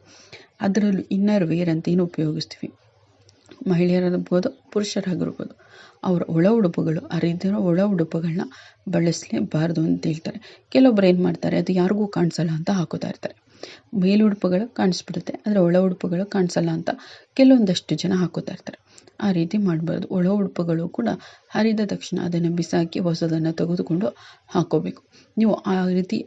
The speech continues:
ಮಾಡೋದ್ರಿಂದ ಲಕ್ಷ್ಮೀ ದೇವಿಯ ಪ್ರ-, ಕೃಪೆ ನಿಮ್ ಮೇಲೆ ಆಗೋದಿಲ್ಲ. ಇನ್ನು ನೆಕ್ಸ್ಟ್ ಐದನೇದು, ಪೂಜೆಯ ಸಮಯದಲ್ಲಿ ಹಳೆಯ ಅಥವಾ ನಿಷ್ಪ್ರಯೋಜಕ ಬಟ್ಟೆಗಳನ್ನ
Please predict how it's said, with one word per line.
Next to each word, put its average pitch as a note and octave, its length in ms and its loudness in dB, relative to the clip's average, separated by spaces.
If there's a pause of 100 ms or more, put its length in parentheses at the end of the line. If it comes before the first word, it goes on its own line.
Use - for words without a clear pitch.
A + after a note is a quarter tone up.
ಮಾಡೋದ್ರಿಂದ F3+ 600 2 (460)
ಲಕ್ಷ್ಮೀ B3+ 340 6
ದೇವಿಯ E3+ 400 2
ಪ್ರ-, E3+ 440 0
ಕೃಪೆ G3+ 460 -2
ನಿಮ್ F3+ 160 2
ಮೇಲೆ E3+ 240 -2 (180)
ಆಗೋದಿಲ್ಲ. E3 480 -4 (800)
ಇನ್ನು C4 180 8
ನೆಕ್ಸ್ಟ್ - 500 -2
ಐದನೇದು, F3 560 0 (360)
ಪೂಜೆಯ C4 320 6
ಸಮಯದಲ್ಲಿ E3+ 640 0
ಹಳೆಯ G3 320 2
ಅಥವಾ F3 380 -4
ನಿಷ್ಪ್ರಯೋಜಕ G3+ 720 0
ಬಟ್ಟೆಗಳನ್ನ E3+ 520 -2